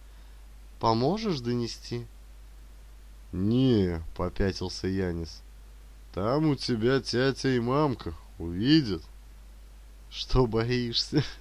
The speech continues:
<laughs> засмеялась говорливым ручейком. "Ну, нет, не то чтобы. Так просто, не пойду". "А что пришёл-то?" "Позвать хотел",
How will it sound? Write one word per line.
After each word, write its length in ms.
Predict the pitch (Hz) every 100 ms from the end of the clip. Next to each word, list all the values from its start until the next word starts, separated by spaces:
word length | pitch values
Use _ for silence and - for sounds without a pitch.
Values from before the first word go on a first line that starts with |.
| - - -
<laughs> 580 | 170 180 165 147 131
засмеялась 840 | - 120 120 - 120 120 117 113 107
говорливым 680 | 113 117 113 113 117 110 110
ручейком. 600 | 113 - 117 - 117 110 - - - - - - - - - -
"Ну, 960 | 98 98 98 98 101 110 135 143 143 117
нет, 600 | 90 95 131 170 160 113 -
не 160 | 95 85
то 280 | 80 127 147
чтобы. 360 | - 95 80 80 -
Так 280 | - 202 170
просто, 520 | - 160 190 - - - -
не 140 | 95
пойду". 440 | 120 147 175 131 - - - - - - - - - - - - -
"А 160 | 123 135
что 240 | - 170
пришёл-то?" 760 | - 175 - 180 180 151 98 95 - - - - - - - - - - -
"Позвать 580 | - 107 123 101 95 90
хотел", 560 | - 92 - 87 85